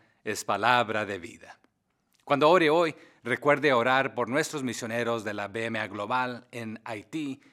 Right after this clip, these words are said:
y Canadá, el hermano Mike Poye y familia. También te invito a orar por los pueblos que hablan el Yao. Lifeword proclama la palabra de verdad en Yao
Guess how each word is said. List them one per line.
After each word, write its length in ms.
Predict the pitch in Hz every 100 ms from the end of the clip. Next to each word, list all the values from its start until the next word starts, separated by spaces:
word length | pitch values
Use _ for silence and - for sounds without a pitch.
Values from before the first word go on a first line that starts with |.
| _
y 140 | - 117
Canadá, 600 | 123 104 101 85 85 - _ -
el 120 | 110
hermano 380 | 107 123 127 110
Mike 420 | 113 131 123 -
Poye 540 | - 156 120 113 113 - _ _
y 180 | - 127
familia. 640 | 113 123 107 90 82 82 - - _ _ _ _ _
También 480 | - 143 175 170 151 - _
te 80 | 131
invito 320 | 120 147 143
a 80 | 127
orar 280 | 131 143 -
por 120 | 123
los 160 | 107
pueblos 460 | - 143 127 123 -
que 120 | 120
hablan 560 | 117 131 123 123 117 117
el 200 | 131 123
Yao. 440 | 113 107 80 78 - _ _ -
Lifeword 480 | 147 165 160 156 -
proclama 420 | 117 - 131 127
la 160 | 110
palabra 400 | 104 110 127 120
de 140 | 107 104
verdad 500 | 104 104 123 120 107
en 160 | 101 101
Yao 380 | 156 131 127